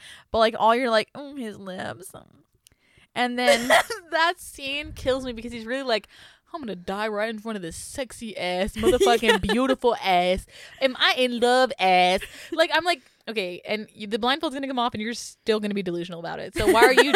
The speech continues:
Speaker 1: <laughs>
Speaker 2: edging me right now? And I was right.
Speaker 1: Yeah, 'cause
Speaker 2: Blindfold
Speaker 1: then,
Speaker 2: comes off and he's
Speaker 1: um,
Speaker 2: like, "Mm, that boner was
Speaker 1: yeah.
Speaker 2: confusing. Let's move on." <laughs>
Speaker 1: Yeah, 'cause then they're at a camp and Laurent gets punched and he, like, blacks out with rage and kills three people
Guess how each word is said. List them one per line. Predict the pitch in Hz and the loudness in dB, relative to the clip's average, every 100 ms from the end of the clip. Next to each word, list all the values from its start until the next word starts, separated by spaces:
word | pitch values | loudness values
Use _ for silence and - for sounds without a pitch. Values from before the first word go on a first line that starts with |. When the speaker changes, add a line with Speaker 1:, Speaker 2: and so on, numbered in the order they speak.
| - | 6
Speaker 1:
<laughs> | 381 | 8
Speaker 2:
edging | 226 226 220 | 8 6 4
me | 196 180 | 0 -2
right | 175 170 | -4 -4
now? | 175 190 214 226 _ - - - | -8 -6 -8 -10 _ -16 -10 0
And | 254 | 2
I | |
was | 294 330 | 2 0
right. | 440 196 - _ _ _ | -6 -6 -12 _ _ _
Speaker 1:
Yeah, | 269 359 302 _ | -2 -2 -2 _
'cause | 277 | -6
Speaker 2:
Blindfold | 247 277 320 | -2 0 0
Speaker 1:
then, | 330 | 0
Speaker 2:
comes | 277 | 0
off | 247 | 2
and | 240 | 0
he's | 254 | 0
Speaker 1:
um, | |
Speaker 2:
like, | 240 | -2
"Mm, | 254 262 262 311 | -2 -8 -8 -2
that | 466 | -2
boner | 320 294 | 2 4
was | 262 240 | 4 2
Speaker 1:
yeah. | |
Speaker 2:
confusing. | 233 214 240 247 226 226 | -2 -2 -2 0 0 0
Let's | 320 415 | 0 0
move | 349 254 | -2 0
on." | 247 240 240 571 | 2 2 2 0
<laughs> | - - - - | -4 -14 -18 -10
Speaker 1:
Yeah, | 262 339 330 | 0 0 0
'cause | 285 | -6
then | 240 247 240 | -4 -4 -2
they're | 247 | 0
at | 233 226 | 2 2
a | 208 | -2
camp | - 320 302 302 302 302 | -4 -2 0 2 2 0
and | 240 240 233 | -4 -6 -6
Laurent | 226 226 233 | -4 -2 -2
gets | 247 226 | -4 -8
punched | - 254 269 | -4 -4 -4
and | 226 | -8
he, | 208 233 | -10 -4
like, | 208 202 | -6 -4
blacks | 208 226 262 - | 0 2 2 -2
out | 247 | -2
with | 233 208 | -2 -8
rage | 190 208 202 190 - | -2 0 0 -4 -8
and | 202 | -12
kills | - - 302 285 | -12 -2 0 0
three | - 220 | -4 -8
people | 208 196 - 185 196 | -6 -10 -8 -8 -6